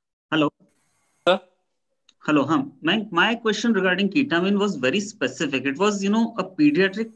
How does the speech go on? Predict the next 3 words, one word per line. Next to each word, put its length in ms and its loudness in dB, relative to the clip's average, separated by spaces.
patients 800 -2
with 260 0
hydrocephalus, 960 0